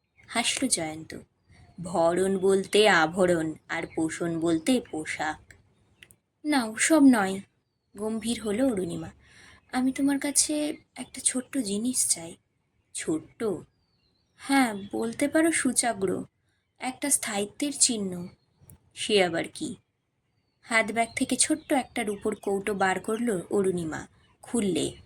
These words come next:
খুলে দেখালো। আলোতে জয়ন্ত দেখল সিঁদুর। খোলা কৌটো এগিয়ে দিয়ে অরুণিমা বললে, "তোমার আঙুলে করে এর এক ফোঁটা আমার কপালে আর সিঁথেই দিয়ে দাও।" হো হো করে হেসে উঠল জয়ন্ত।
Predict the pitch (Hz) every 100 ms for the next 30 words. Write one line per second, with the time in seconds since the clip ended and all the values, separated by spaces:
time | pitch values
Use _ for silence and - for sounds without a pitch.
0 | _ _ _ - 247 233 165 - 190 160
1 | 131 - - - _ - 220 247 262 247
2 | 214 208 208 240 262 262 - - 208 175
3 | 151 - - _ _ _ - 262 254 254
4 | 240 240 233 220 214 220 233 226 202 214
5 | 226 233 240 269 240 185 208 - - _
6 | - _ _ - _ _ _ - 262 247
7 | 247 226 220 233 254 269 311 311 262 -
8 | - - 247 208 - - 254 254 262 247
9 | 254 269 233 - 240 254 339 - 233 -
10 | - 240 - 254 240 226 254 262 202 214
11 | 269 - - - - - - _ - -
12 | 220 226 220 226 262 247 196 185 - 208
13 | 202 - 233 247 190 156 151 -